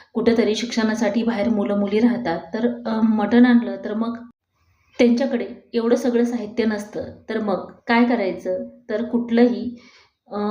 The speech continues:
वाटण वाटायचं नाही किंवा त्याला भाजायचं नाही. अगदी मोजक्या साहित्यात आणि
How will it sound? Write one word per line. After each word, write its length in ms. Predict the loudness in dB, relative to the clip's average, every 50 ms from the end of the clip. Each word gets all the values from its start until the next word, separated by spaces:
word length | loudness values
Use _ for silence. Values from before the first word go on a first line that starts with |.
| -2 -2 0
वाटण 340 | 2 2 2 4 6 6 8
वाटायचं 420 | 8 8 4 2 0 -2 -2 -2 -2
नाही 180 | -4 -4 -6
किंवा 180 | -6 -6 -6 -4
त्याला 220 | -4 -2 -2 -2
भाजायचं 560 | -2 -2 -4 -4 -6 -6 -6 -6 -4 0 0
नाही. 380 | 0 0 0 -4 -6 -8 -8 -10 -12
अगदी 380 | -12 -12 -12 -14 _ 4 6 8
मोजक्या 460 | 8 8 6 2 -4 -4 -4 -2 -2
साहित्यात 560 | -2 -4 -6 -8 -10 -10 -10 -10 -8 -8 -8
आणि 140 | -8 -8